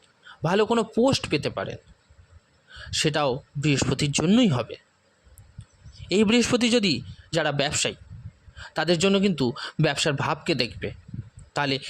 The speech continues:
এর মানে এই সংযোগ আপনার ব্যবসায় বৃদ্ধি করবে, ব্যবসায় উন্নতি আনবে, আপনার ব্যবসার মধ্যে নতুন নতুন মানুষের সঙ্গে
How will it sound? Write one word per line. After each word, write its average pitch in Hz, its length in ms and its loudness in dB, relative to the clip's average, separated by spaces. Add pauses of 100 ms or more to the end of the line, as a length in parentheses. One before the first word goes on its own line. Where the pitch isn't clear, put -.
(140)
এর 175 160 2
মানে 202 220 2 (160)
এই 170 220 2
সংযোগ 180 440 4 (280)
আপনার 143 340 0
ব্যবসায় 139 360 0 (100)
বৃদ্ধি 165 440 2
করবে, - 340 -6 (640)
ব্যবসায় 185 380 0 (240)
উন্নতি 233 520 6
আনবে, 107 300 -6 (480)
আপনার 127 280 -2
ব্যবসার 143 380 0
মধ্যে 185 280 4
নতুন 196 340 4
নতুন 226 280 4
মানুষের 147 380 2
সঙ্গে 165 300 2